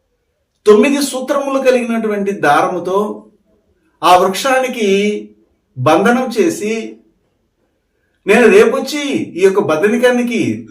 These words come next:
నిమంత్రణం చేసి తీసుకుంటానని" చెప్పి, అంతవరకు మీరు ఎక్కడికి వెళ్ళకూడదని దిగ్బంధనం చేసి, అనుమతిని తీసుకొని ఇంటికి వచ్చేయాలి. ఆ తర్వాత రోజున వెళ్ళి,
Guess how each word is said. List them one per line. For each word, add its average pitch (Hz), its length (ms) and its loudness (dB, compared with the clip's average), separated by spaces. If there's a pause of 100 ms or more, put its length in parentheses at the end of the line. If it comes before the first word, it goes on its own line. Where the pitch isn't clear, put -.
నిమంత్రణం 233 500 0
చేసి 214 260 -2
తీసుకుంటానని" 196 800 -6
చెప్పి, 180 640 -8 (460)
అంతవరకు 247 540 2
మీరు 233 180 0
ఎక్కడికి 226 400 -2
వెళ్ళకూడదని 202 800 0
దిగ్బంధనం 190 880 0
చేసి, 185 640 -2 (880)
అనుమతిని 277 560 0
తీసుకొని 196 800 -6 (120)
ఇంటికి 190 380 -6
వచ్చేయాలి. 127 420 -8 (1300)
ఆ 202 220 4
తర్వాత 285 440 2
రోజున 190 500 2
వెళ్ళి, 160 760 0